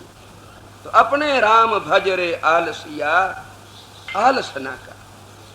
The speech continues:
ਰਾਮ ਜਪਣ ਵੇਲੇ ਆਲਸ ਨਾ ਆਵੇ।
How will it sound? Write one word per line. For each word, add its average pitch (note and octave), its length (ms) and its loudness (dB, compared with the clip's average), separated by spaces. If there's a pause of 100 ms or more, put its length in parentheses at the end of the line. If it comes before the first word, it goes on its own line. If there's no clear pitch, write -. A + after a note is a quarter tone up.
(480)
ਰਾਮ A#3+ 340 6
ਜਪਣ G#3+ 400 2
ਵੇਲੇ A#3 500 2
ਆਲਸ A#3+ 420 6
ਨਾ G3 120 -4
ਆਵੇ। C#3+ 500 -2